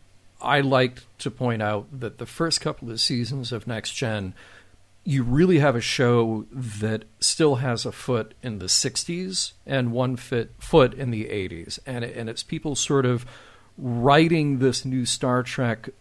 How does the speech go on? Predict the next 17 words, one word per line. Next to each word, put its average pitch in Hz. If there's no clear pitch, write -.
but 117
with 127
the 139
lessons 113
and 110
sort 107
of 107
the 110
patterns 123
that 107
they 101
had 92
from 101
the 117
old 202
Star 78
Trek. -